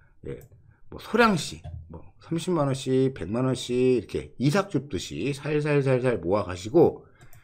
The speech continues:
목표가는, 예, 여기까지만 보면 되는 거예요. 사만 사천 원? 예, 뭐, 매수가 대비 삼 프로에서 칠 퍼센트, 뭐, 이렇게 수익 났다.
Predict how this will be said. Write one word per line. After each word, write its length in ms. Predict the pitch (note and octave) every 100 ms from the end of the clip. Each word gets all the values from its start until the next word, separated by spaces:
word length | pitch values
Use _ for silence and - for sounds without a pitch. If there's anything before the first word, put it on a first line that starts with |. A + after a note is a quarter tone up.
| _ _
목표가는, 760 | C#3 C3+ G#3 E3+ D#3 G#3 - - - _ -
예, 140 | D#2
여기까지만 560 | D#2 B2 F3 D3+ D3 D#3+
보면 260 | A#2 G#2+
되는 300 | A2+ D2 D#2+
거예요. 160 | E2 C2+ - - -
사만 380 | - D2 G2 F#2+
사천 380 | - C#2 E2+ G2
원? 160 | A3 - - _
예, 220 | D2 - -
뭐, 360 | G2+ F2 F2 F2
매수가 500 | E2 A#2 C3 - C#3
대비 380 | A#2 G#2+ F3 A3+ - - - - - - - _ _ _ - -
삼 380 | - - F3+ E3+
프로에서 680 | - E3 C3 G2+ - D3+ E3
칠 240 | - -
퍼센트, 540 | - G3+ C3 G2 - -
뭐, 120 | F2+
이렇게 160 | G2+ A2
수익 220 | F3 F3+
났다. 520 | G#2 - - C#3+ C3+